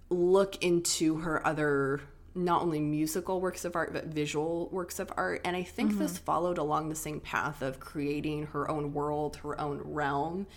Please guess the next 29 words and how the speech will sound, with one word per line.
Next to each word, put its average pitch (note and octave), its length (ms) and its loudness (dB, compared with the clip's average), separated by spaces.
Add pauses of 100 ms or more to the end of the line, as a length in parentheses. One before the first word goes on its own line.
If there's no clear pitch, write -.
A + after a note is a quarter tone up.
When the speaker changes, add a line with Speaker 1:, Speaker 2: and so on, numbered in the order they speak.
(340)
Speaker 1:
This D#3+ 180 -2
was D#3 140 0
just D3 200 -2
very, F3 300 4
very D3+ 260 2
much C#3 380 -4 (380)
escalated. C#3 720 0
And A3 100 2
it A#3 220 2
is G#3 140 2
exciting A#3 500 0
for F3+ 220 -4
her D3 600 -2 (380)
to C#3+ 460 2
get D3 180 0
to E3 80 -6
this D3 200 -4
point, C#3+ 360 -2
have D3+ 260 -2
a C#3 40 -2
lot C#3 200 0
of C#3 100 -6
creative C#3 440 -4
backing C#3+ 460 -2
from C#3+ 200 -6
a D3 40 -4
lot D3 240 4
of D3 120 -8
people B2+ 520 -2